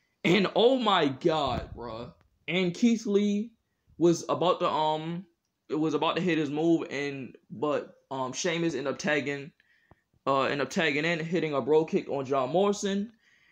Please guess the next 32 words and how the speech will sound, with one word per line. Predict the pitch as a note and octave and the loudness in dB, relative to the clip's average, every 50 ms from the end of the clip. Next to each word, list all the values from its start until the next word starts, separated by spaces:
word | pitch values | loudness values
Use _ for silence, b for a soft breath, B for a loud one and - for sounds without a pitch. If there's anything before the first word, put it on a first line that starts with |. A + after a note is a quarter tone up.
| b _ - | b _ -4
and | D3 E3 E3+ E3+ E3 D#3+ D#3 D3 - | -2 -2 0 0 -2 -2 -4 -8 -4
they | C3 D3+ F#3+ G3 | 0 2 4 4
end | G3 G3 F#3 | 4 2 2
up, | F3+ E3 D3 - - - | 0 0 -2 -4 -6 -2
uh, | C#3 D3 C#3+ C#3 C3+ B2+ | 0 2 2 2 2 0
trying | B2 - - E3+ D#3+ | 0 0 2 2 2
to | C#3+ | 2
brawl | B2+ A#2+ D3+ E3 F3+ F3+ | 2 2 4 4 6 6
at | E3 F3 E3+ | 6 4 2
that. | - D3+ - - E3 - - | 0 -4 -6 -6 -12 -12 -6
They | - D#3+ E3+ | -2 0 0
end | F3+ F3+ | 2 2
up, | E3+ C3+ - - - - - - - | 0 -2 -4 -8 -14 -14 -20 -10 -4
uh, | - C#3+ D3 C#3 C#3 C3+ B2+ B2+ B2+ - b b b b b b - | -2 0 2 2 2 0 0 -2 -4 -6 b b b b b b -2
getting | E3+ E3+ D#3 D#3 C#3 C3+ | 0 0 2 0 -2 -4
pissed | - G3 E3+ E3+ - | -4 -4 -2 0 0
at | D#3 D3+ D3+ | 0 0 0
each | D3 D3 - | 0 0 0
other, | D#3+ D3 D3 D3 C#3+ C#3+ F3 - _ _ _ _ _ _ | 0 0 0 -2 -2 -4 -6 -12 _ _ _ _ _ _
and | - D3+ D#3+ D#3 D3 C#3+ C3+ C3+ D#3+ E3 _ _ _ _ _ _ _ _ _ _ _ _ _ | -2 0 0 0 -2 -4 -6 -8 -12 -14 _ _ _ _ _ _ _ _ _ _ _ _ _
Sheamus, | - - - G3 F3+ F#3 F3+ F3 F3 F3 F3+ - | -8 -2 0 2 2 2 2 2 0 0 0 -2
I | - D#3 | -2 -2
mean, | D#3 D3 C3+ B2 B2+ | -2 -2 -4 -4 -6
Keith | B2+ - G3 F3+ F#3 F3 | -4 -2 -2 -2 -2 0
Lee | E3+ E3+ E3+ D#3 | 2 2 2 2
end | D3 D3+ D3 | 0 0 2
up | C#3 C3 B2 | 2 2 2
winning | C3+ D3 D3+ D3 C#3 C3 | 0 -2 -2 -2 -2 -2
with | C3+ C#3 C3+ - - - | -2 -2 -2 -4 -4 -2
a | B2 C3 C3 B2 A#2 A#2 A2+ A#2 A2+ A2 - _ _ _ _ _ _ _ _ _ _ _ _ _ _ _ _ b b b b b b b b b _ | 0 0 2 2 2 0 0 -2 -6 -10 -14 _ _ _ _ _ _ _ _ _ _ _ _ _ _ _ _ b b b b b b b b b _
spirit | - - - - G#3+ G#3 F3 C3+ A2+ | -16 -6 0 2 4 4 4 2 0
bomb. | A2+ G#2+ A2 - - | -2 -4 -6 -8 -10